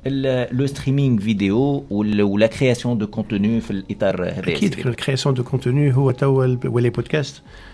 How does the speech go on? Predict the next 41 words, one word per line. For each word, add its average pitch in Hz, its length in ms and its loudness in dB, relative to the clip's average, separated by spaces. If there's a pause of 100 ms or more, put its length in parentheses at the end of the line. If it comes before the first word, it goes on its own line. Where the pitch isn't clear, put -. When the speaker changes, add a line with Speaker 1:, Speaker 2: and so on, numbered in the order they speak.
(220)
Speaker 2:
آه، 117 500 -2
اليوم 139 380 2
هذايا 151 280 2
التوجه 143 540 2
العالمي، 135 520 2
حتى 208 260 -2
الم-، 165 360 4 (240)
حتى - 200 -4
ميدان 208 320 6
تاع 165 80 2
الراديو 156 340 8
اللي 101 100 2
احنا 110 160 -2
توا 113 260 0
معناها 113 200 0
Speaker 1:
صحيح. 117 180 0
Speaker 2:
دونك، 131 140 0 (200)
دونك 151 140 4
كيلكو 135 200 6
تون 170 320 6 (500)
ما، 120 100 4
ما 120 100 6
فماش 165 280 8
عباد 180 220 6
باش 165 100 2
تولي 165 220 6
تستنى 156 460 6
هكا 139 160 0
على، 131 140 2
على، 123 400 -2
على، 117 600 -4 (100)
Speaker 1:
على 110 220 2
فام. 104 320 0
Speaker 2:
على 123 180 2
فام. 107 500 2 (140)
لهذا 135 440 4
على 123 200 2
التليفون 120 400 0
نتاعو 127 300 0
باش 151 140 -6
يختار 120 520 0